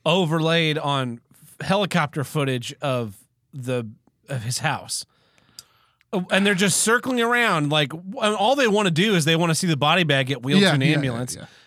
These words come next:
Speaker 1: And it's like, "You fucking vultures." Well, and, and then, and then we get chastised because things like T M Z and just the regular news and Entertainment Tonight and Inside Edition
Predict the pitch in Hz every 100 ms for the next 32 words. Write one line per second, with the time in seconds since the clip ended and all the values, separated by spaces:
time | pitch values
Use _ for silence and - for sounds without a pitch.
0 | _ 185 165 202 151 - _ - 262 302
1 | - 214 208 208 156 165 151 143 175 185
2 | 226 - - _ _ - - - - _
3 | _ 254 262 233 226 220 - 220 214 254
4 | 254 226 - 190 220 226 233 226 185 220
5 | 220 247 - 175 156 139 160 190 165 127
6 | - - 190 202 196 175 175 135 - 180
7 | 185 185 143 147 151 147 147 165 160 139
8 | 123 127 170 - 139 165 170 147 139 143
9 | 139 127 147 147 165 156 151 143 147 127
10 | 143 135 170 147 127 151 143 160 151 151